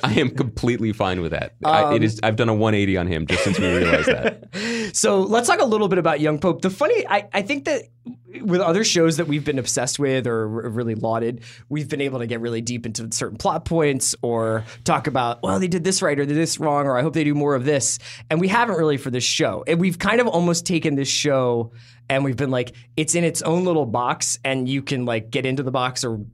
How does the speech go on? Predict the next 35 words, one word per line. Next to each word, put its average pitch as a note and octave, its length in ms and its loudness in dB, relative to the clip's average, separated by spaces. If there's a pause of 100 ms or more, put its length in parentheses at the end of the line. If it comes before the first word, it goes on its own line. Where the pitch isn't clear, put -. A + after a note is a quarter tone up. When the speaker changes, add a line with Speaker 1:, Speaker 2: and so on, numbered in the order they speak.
(120)
Speaker 2:
kick E3 200 -4
the - 60 -4
box B2+ 280 -2
away," B2 240 0
but B2 240 -4 (180)
you D#3+ 100 -2
can't, E3+ 340 -2
there's E3 160 0
not G3 220 0
like, D#3+ 280 -2 (320)
"Oh, D#3+ 240 4
I C3+ 160 0
would B2+ 260 -6
just," - 300 -4 (720)
they've D3+ 180 0
gotta G3 220 4
give E3 160 2
Keaton F#3 340 -2
more C3 220 0
screen F3+ 420 -2
time, B2+ 380 0
or A#2 60 -2
how D#3 120 0
are E3 80 4
you, D#3+ 180 2
how E3 180 2
are G3 60 6
Speaker 1:
Right. F#3 120 4
Speaker 2:
you E3+ 120 2
leaving F3 340 2
this C#3 160 -2
plot F3+ 420 -2
line C#3 280 0
dangling D3 540 0
or, A2+ 200 -4